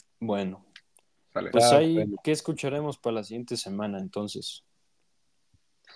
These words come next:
Speaker 2: Lo que quieras.
Speaker 1: Pues ahí
Speaker 2: Te
Speaker 1: vemos,
Speaker 2: toca
Speaker 1: ¿no?
Speaker 2: a ti escoger.
Speaker 1: Es que yo quería hablar de Led Zeppelin, güey, porque yo,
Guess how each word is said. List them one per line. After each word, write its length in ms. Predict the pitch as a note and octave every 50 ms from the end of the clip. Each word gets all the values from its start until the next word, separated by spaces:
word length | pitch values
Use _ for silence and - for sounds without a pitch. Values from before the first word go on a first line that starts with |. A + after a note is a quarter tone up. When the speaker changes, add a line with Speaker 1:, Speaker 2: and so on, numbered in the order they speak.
| - - -
Speaker 2:
Lo 180 | - A2+ A2 G2+
que 340 | - A2+ G#2 G#2 G#2 G2 -
quieras. 420 | - C#3 C#3+ B2+ G#2+ G#2+ - - _ _ - - _ _ _ _ _ _ _ _ _ _ _ _ _ _ _ _ _ _ _ _ _ _ _ _ _ _ _ _ _ _ _ _ _ _
Speaker 1:
Pues 160 | - - -
ahí 100 | A#2+ B2
Speaker 2:
Te 60 | B2
Speaker 1:
vemos, 260 | B2+ B2+ A#2+ A2 G2+ F#2
Speaker 2:
toca 220 | G#2+ A#2 - B2+
Speaker 1:
¿no? 60 | B2+ B2+
Speaker 2:
a 20 |
ti 80 | B2+ A#2+
escoger. 460 | A#2 - - A#2 - - A2+ A2 - - - - _ _ - - - - - - _ _ _ _ _ _ _ _
Speaker 1:
Es 80 | - -
que 100 | - G3
yo 100 | G#3 G3+
quería 220 | G3+ G3 F#3+ G3
hablar 300 | G3 F3 F#3 F#3 F#3+ F3+ F3+
de 100 | E3+ D#3
Led 220 | D#3 D#3+ E3 D#3+
Zeppelin, 560 | - - - D3 C3 - D3+ C3+ A#2+ G#2+ G2+
güey, 160 | G2 G2+ G2+ F#2+
porque 320 | - G#2+ F#2+ - - G#2+
yo, 260 | G#2+ D3 D3 C#3 -